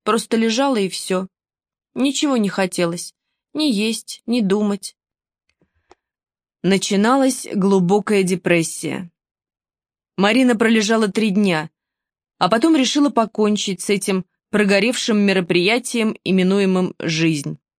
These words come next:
Как говорила Марина Цветаева, вернуть Создателю его билет. Попутешествовала на этом свете, и хватит.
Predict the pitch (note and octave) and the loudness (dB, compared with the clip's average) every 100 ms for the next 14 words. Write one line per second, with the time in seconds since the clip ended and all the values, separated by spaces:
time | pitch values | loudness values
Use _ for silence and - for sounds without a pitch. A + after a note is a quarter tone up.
0 | _ _ _ _ _ _ - G3+ F3+ F#3 | _ _ _ _ _ _ -2 0 2 4
1 | F#3+ F#3+ F#3+ F#3+ F#3+ F3+ F#3 F3+ G#3+ G3 | 4 2 2 2 0 0 -2 2 2 2
2 | F#3 F3 F#3+ G#3 G3+ - F3 E3+ E3+ A3 | 2 2 2 2 0 0 -2 0 0 0
3 | A3 G3 F#3+ F#3 F3 F3+ F3+ F#3+ F#3 D3+ | 0 0 2 2 2 2 2 2 0 -2
4 | - _ _ _ _ _ _ B3+ G3 E3+ | -8 _ _ _ _ _ _ -4 -2 -2
5 | E3 B3+ C4 B3 B3 A#3+ A#3 A3+ G#3+ G#3+ | 0 0 -2 -2 0 2 2 0 0 -2
6 | G3+ G#3+ G#3 - B3+ E4 - A3+ A3+ A3 | -2 -2 -4 -4 -4 -4 0 0 -2 -4
7 | G3+ | -14